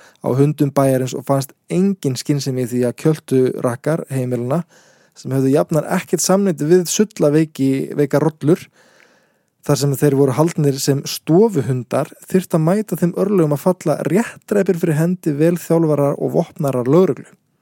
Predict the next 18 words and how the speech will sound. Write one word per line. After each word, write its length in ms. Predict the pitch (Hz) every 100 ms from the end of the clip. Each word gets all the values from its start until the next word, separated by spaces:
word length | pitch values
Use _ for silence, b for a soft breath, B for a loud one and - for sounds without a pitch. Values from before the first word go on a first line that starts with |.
| _ _
S-, 240 | - -
s-, 240 | 156 - -
þetta 300 | - 131 123
sagði 160 | 120
hann. 160 | 104 101 b b b b b b -
Eh, 180 | 120 120
fór 240 | - 151
Jónas 300 | 147 151 135
fram 300 | - 151 151 143
á 80 |
að 380 | 135 135 131 127
yfirvofandi 540 | 143 151 143 143 135 131
hópmorðum 920 | 147 151 151 - - 139 143 127 131 139
hunda 380 | 147 156 139 127
yrði 160 | 123
slegið 480 | 113 - 131 123 120
á 80 | 117
frest 480 | - 139 170 -